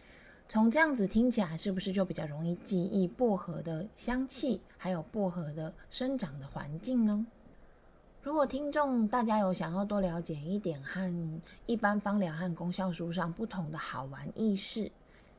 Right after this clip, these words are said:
可以回去听听第四集的丝柏和第十三集的薄荷，相信会对这些可爱的香草植物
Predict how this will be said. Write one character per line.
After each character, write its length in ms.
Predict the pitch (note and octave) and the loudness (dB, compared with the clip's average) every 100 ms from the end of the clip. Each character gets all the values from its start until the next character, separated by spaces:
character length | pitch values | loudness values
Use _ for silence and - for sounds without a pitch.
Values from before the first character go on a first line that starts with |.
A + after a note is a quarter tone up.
| - | -6
可 80 | G3+ | -2
以 80 | G#3 | 0
回 160 | F3+ | 0
去 160 | F3 A#3+ | -2 0
听 180 | A3 G#3 | 0 0
听 240 | G#3 G#3+ | 2 0
第 140 | G#3+ | 0
四 380 | A3 - B3+ B3 | -2 -2 0 0
集 160 | F#3+ D#3 | 2 -2
的 120 | F3 | -2
丝 300 | E3+ - G#3 | -4 -2 -2
柏 260 | G3+ D#3 C#3+ | -2 -4 -6
和 360 | D3 F3+ E3+ | -6 -6 -4
第 100 | E3+ | -2
十 240 | G3 - E3+ | -4 -2 -4
三 380 | - A3 B3+ B3+ | -2 -2 -2 -2
集 140 | D#3+ | -4
的 100 | E3 | -4
薄 300 | E3 G#3 E3+ | -4 -4 -4
荷， 200 | - - - - - - - - - - - - - - | -4 -10 -12 -20 -20 -20 -20 -20 -20 -20 -20 -20 -20 -12
相 260 | - F#3+ | -4 0
信 200 | F#3 G#3 | 2 2
会 120 | F#3+ G3+ | 2 2
对 140 | G3 | 0
这 140 | F#3+ | 0
些 120 | F3+ F#3 | 0 -2
可 220 | - F3 | -2 -6
爱 220 | C#3 G#3 | -4 -4
的 100 | A3 | -2
香 280 | F#3+ F#3 F#3 | -4 -2 -2
草 200 | - C#3+ | -4 -10
植 200 | C3 C#3 | -12 -6
物 220 | E3 E3+ | -4 -4